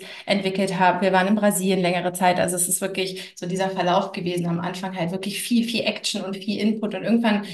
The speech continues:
sind wir so müde davon geworden. Also eine wunderschöne Müdigkeit, aber es war dann wirklich Zeit, okay, lass uns mal irgendwo länger bleiben. Und mein Sohn ist dann auch in die Schule gegangen und wir haben dann halt wirklich unseren Lebensmittelpunkt einfach in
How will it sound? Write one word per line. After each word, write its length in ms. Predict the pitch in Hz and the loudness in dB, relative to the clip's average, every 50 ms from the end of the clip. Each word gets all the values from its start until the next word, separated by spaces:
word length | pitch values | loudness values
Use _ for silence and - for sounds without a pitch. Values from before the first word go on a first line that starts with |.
| - - | -10 -4
sind 220 | - - 208 202 - | 0 0 0 2 2
wir 80 | 196 | 2
so 160 | 196 208 269 | 4 6 8
müde 320 | 294 311 330 381 381 359 269 | 10 10 10 10 8 6 6
davon 320 | 190 175 - - 180 185 180 | 4 4 2 -2 -4 -2 -2
geworden. 380 | 185 175 175 175 175 196 226 | -2 0 0 2 2 2 2
Also 180 | 233 196 202 214 | 0 2 2 4
eine 140 | 214 214 196 | 4 4 6
wunderschöne 480 | 220 269 302 302 294 294 339 339 370 339 | 6 8 8 8 6 6 4 4 6 8
Müdigkeit, 640 | 262 240 226 233 208 - - - 202 202 214 - | 8 8 8 6 2 -2 -2 0 2 4 4 4
aber 140 | - 180 202 | 2 0 -2
es 100 | 202 - | -2 0
war 120 | 202 208 208 | 0 0 2
dann 100 | 208 208 | 2 0
wirklich 320 | 202 202 - 226 - - | 0 -2 -4 -8 -10 -4
Zeit, 240 | - - 220 220 214 | 2 4 6 6 6
okay, 260 | 214 - - 226 220 202 | 4 0 0 0 2 2
lass 160 | 190 202 202 | 2 0 0
uns 100 | 214 208 | -4 -4
mal 120 | - 190 185 190 | -2 -2 -2 0
irgendwo 220 | 202 196 - 190 | -2 -2 -2 0
länger 260 | 185 180 185 208 208 | 0 2 2 2 2
bleiben. 380 | 208 170 175 175 175 175 175 - | 4 6 6 6 6 4 2 -2
Und 200 | 180 175 175 175 - - - - - | -4 -4 -6 -6 -8 -12 -14 -10 -8
mein 140 | 180 180 180 | -6 -4 -4
Sohn 200 | 180 185 190 185 | -2 -2 -2 -2
ist 120 | 185 - | -2 -2
dann 120 | 185 175 156 | 0 0 0
auch 100 | 170 185 | -2 -2
in 80 | 202 | -2
die 80 | 196 208 | -2 -2
Schule 300 | - - 269 240 233 233 | 0 2 4 4 4 4
gegangen 400 | 202 190 190 196 190 185 180 175 175 | 2 2 4 6 6 6 4 2 -2
und 60 | 170 | -2
wir 100 | 185 180 | -4 -4
haben 120 | 180 175 175 | -4 -4 -2
dann 160 | 175 175 170 | -2 0 -2
halt 160 | 175 170 - | -2 -4 -4
wirklich 280 | 175 175 - 180 175 - | -6 -8 -6 -8 -8 -8
unseren 260 | - 170 180 175 175 | -8 -6 -4 -2 -2
Lebensmittelpunkt 720 | 180 190 190 - - 180 175 - 175 - - 185 175 170 | -2 -2 -2 -4 -4 -4 -4 -4 -6 -6 -6 -6 -4 -6
einfach 240 | 175 170 170 170 170 170 | -6 -6 -6 -8 -6 -4
in 200 | 175 170 170 | -2 -2 -2